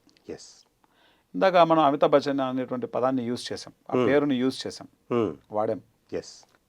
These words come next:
Speaker 2: అమితాబ్ బచ్చన్ గారు చక్కగా గొప్ప యాక్టర్.
Speaker 1: Hmm.
Speaker 2: ఆయన ఒక గె-, లెజెండరీ యాక్టర్ ఆయన.
Speaker 1: ఎస్.
Speaker 2: ఓకే. ఆయన అది ఆయన పర్పస్ నేను తెలుసుకున్నాడా, తెలుసుకోలేదా?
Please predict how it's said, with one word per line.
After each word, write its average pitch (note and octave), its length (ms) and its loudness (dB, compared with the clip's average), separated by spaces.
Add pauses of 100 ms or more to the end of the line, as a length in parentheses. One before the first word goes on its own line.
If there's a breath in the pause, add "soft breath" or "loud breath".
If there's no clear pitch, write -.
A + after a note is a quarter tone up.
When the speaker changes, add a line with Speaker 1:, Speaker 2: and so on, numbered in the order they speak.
(120)
Speaker 2:
అమితాబ్ D#3 320 -4
బచ్చన్ D3 260 0
గారు C3 500 -2 (280)
చక్కగా D#3+ 400 -2
గొప్ప B2+ 300 -2
యాక్టర్. C3 380 2 (400)
Speaker 1:
Hmm. G2 140 -4
Speaker 2:
ఆయన E2+ 220 -14
ఒక G2 160 -18
గె-, G2 440 -16
లెజెండరీ B2 440 -4
యాక్టర్ D#3 300 2
ఆయన. F2 180 -10 (160)
Speaker 1:
ఎస్. - 380 -14 (220)
Speaker 2:
ఓకే. A2 300 -8 (1900)
ఆయన D3 640 6 (2500)
అది D3 180 6
ఆయన D#3+ 180 10
పర్పస్ F3 520 4
నేను F#3 220 0
తెలుసుకున్నాడా, G3 460 2
తెలుసుకోలేదా? F3 680 2